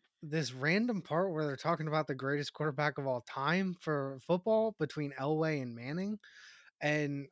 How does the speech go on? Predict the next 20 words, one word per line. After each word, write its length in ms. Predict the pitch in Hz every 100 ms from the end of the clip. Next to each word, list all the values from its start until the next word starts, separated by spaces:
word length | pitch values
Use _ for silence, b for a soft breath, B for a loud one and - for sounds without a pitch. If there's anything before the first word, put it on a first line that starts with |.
| _
I 160 | 165 160
mean, 160 | 165
it's 260 | 165 170 143
just, 300 | 170 135 - _ 143
I 140 | 147 139
don't 120 | 123
know. 160 | 113 104
The 80 | 147
whole 160 | 135 165
thing's 240 | 160 151
kinda 200 | - 139
ridiculous 580 | 127 120 127 123 120 113
as 120 | 123
a 40 | 113
whole, 320 | 131 127 120 -
but 160 | 123 -
I 80 | 123
really 260 | 131 131 120
enjoyed 360 | 117 120 120
it. 120 | 120